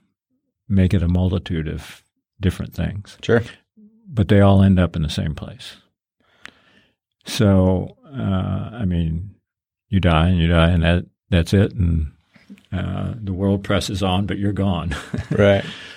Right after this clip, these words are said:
Speaker 1: But those, I mean, I think what religion, religion teaches us and gives us is a hope that there's, there's more to, to life. Uh,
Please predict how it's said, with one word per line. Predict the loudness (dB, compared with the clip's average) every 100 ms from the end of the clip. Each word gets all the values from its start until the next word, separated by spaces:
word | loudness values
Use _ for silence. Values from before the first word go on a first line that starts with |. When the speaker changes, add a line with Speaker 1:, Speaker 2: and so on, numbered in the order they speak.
| -20 _ _ _ _ _
Speaker 1:
But | 0 4
those, | 6 8 6 4 4
I | 6
mean, | 6 6
I | 6 4
think | 4 2
what | 2 2
religion, | 4 4 4 4 2 -2
religion | 0 0 2 0 0 0 0 -4 -12 _ -2
teaches | 0 0 -2 -6
us | -6 -6 -8 -4
and | -2 0 2
gives | 2 2
us | 0 -2 -2
is | -2 0
a | 2
hope | 0 0
that | -2
there's, | 2 0 0 -8 -16 -2
there's | 0 2
more | 2 4 4 2 -2 -6 _ -20 -20 _ _ _ 0
to, | 4 4 4 2 -2 -4
to | -2 0
life. | 0 0 -6 -12 -20 _ _ _ _ -20 _ _ -8
Uh, | -6 -6 -6